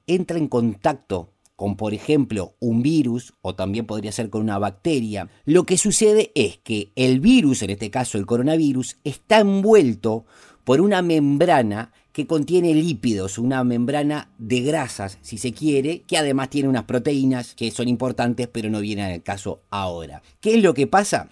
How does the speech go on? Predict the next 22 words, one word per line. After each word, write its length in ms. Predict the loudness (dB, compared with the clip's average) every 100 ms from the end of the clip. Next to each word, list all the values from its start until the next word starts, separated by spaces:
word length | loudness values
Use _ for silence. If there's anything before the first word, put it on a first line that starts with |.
| -4
Las 240 | 0 2 4
moléculas 720 | 4 6 4 4 0 0 -4 -4
hidrofóbicas, 1120 | 0 2 0 0 2 4 4 0 -4 -6 -8
las 120 | -10
que 100 | -8
le 80 | -6
escapan 420 | -6 -4 -4 -2
al 140 | -2
agua, 360 | -2 -2 -2 -2
pero 240 | -4 -6
que 260 | -6 -10 -10 -6
tienen 460 | -2 -2 -2 -4 -10 _
tendencia 760 | -4 0 2 2 0 -2 -4 -4
a 40 |
adherirse 560 | -4 -4 -4 -4 -6 -6
al 80 | -6
aceite 480 | -6 -4 -4 -6 -8
y 100 | -8
a 60 |
las 160 | -8 -4
grasas, 600 | -4 -4 -4 -8 -10 -20 _ -20 _
penetran 1040 | 2 4 4 4 4 2 0 -2 -2 -4